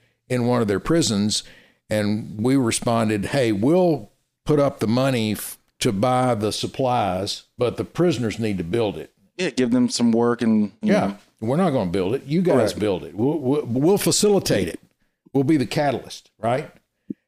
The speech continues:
Speaker 1: And so, um, they did a fantastic job on this thing.
Speaker 2: And it's probably more meaningful for the prisoners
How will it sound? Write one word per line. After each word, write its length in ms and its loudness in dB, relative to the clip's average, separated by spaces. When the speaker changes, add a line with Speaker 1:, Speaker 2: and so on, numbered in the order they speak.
Speaker 1:
And 220 0
so, 720 0
um, 640 0
they 200 -2
did 180 0
a 120 0
fantastic 1080 -4
job 560 -4
on 180 0
this 180 -6
thing. 140 -20
Speaker 2:
And 80 -2
it's 60 -8
probably 260 0
more 140 2
meaningful 560 0
for 160 -2
the 120 -2
prisoners 720 -2